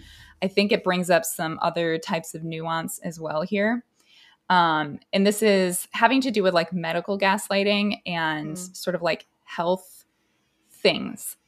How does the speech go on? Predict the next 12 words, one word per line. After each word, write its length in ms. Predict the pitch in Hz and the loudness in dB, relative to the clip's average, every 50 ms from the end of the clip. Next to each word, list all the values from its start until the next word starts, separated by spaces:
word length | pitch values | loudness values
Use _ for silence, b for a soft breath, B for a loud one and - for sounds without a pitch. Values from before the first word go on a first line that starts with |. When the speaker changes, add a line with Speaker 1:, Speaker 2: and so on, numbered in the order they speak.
| _ _ | _ _
Speaker 1:
that 160 | - 160 - - | -2 -2 -2 0
happen. 460 | 180 180 - - - - - - - - b b b b b b b b b b - | 0 -2 -2 -2 -4 -12 -12 -12 -16 -20 b b b b b b b b b b 2
I'll 140 | - 196 220 | 2 4 4
give 160 | 269 262 254 | 4 6 6
a, 220 | 247 226 202 175 | 8 8 8 8
I'll 100 | 196 214 | 6 6
give 120 | 226 226 226 | 4 4 2
a 60 | 233 | 0
slightly 440 | 226 - - 202 190 165 196 190 180 | 0 2 4 4 4 4 4 2 2
personal 480 | 185 180 170 170 - - 180 175 180 | 2 2 0 0 0 2 2 4 4
example. 600 | 180 202 190 180 180 185 - 196 190 190 185 - - | 2 2 0 0 0 2 4 4 6 6 4 2 0
So 680 | - - - 202 185 180 175 170 165 165 160 156 - - | -4 0 4 6 8 8 8 8 6 4 0 -2 -4 -8